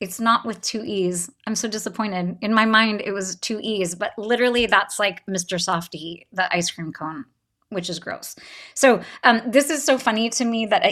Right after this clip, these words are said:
even at the very end of the book, in this, like, momentous occasion, that here is where we have that little echo of, of, um, you know, the anti-capitalist kind of screed. Okay, up at the top here,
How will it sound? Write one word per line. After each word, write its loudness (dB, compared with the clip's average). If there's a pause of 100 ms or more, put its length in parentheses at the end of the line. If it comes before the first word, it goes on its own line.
even 4
at 0
the 2
very 4
end -2
of -2
the 0
book, -2
in -4
this, -6
like, -2
momentous -4
occasion, -2 (240)
that 0
here 6
is 2
where 2
we 2
have 0
that 0
little 2
echo 2
of, 4
of, 2
um, 0
you -2
know, -2
the -6
anti-capitalist -6
kind -6
of -8
screed. -2 (500)
Okay, 4
up 4
at -2
the 0
top 0
here, 0